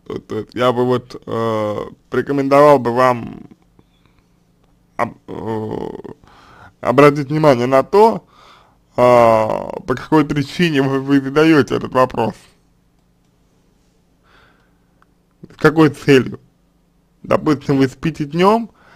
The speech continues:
мы вам говорим, что надо спать ночью. И что?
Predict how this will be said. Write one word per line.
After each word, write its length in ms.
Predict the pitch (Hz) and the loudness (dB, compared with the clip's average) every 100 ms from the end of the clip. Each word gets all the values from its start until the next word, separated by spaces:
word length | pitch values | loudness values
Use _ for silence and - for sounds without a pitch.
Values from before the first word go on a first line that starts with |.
| _ _ _ _ | _ _ _ _
мы 140 | 147 165 | -6 -2
вам 200 | 170 139 | 0 2
говорим, 400 | 135 139 165 147 | 4 4 4 -4
что 400 | - - 131 123 | -8 0 2 2
надо 300 | 139 139 131 | 2 2 0
спать 320 | - 135 127 | 0 -2 -2
ночью. 400 | 139 131 - - _ _ _ _ _ _ _ _ _ | -4 -4 -6 -14 _ _ _ _ _ _ _ _ _
И 260 | - 143 139 | 4 4 4
что? 500 | - - 120 131 | -4 -2 -2 -2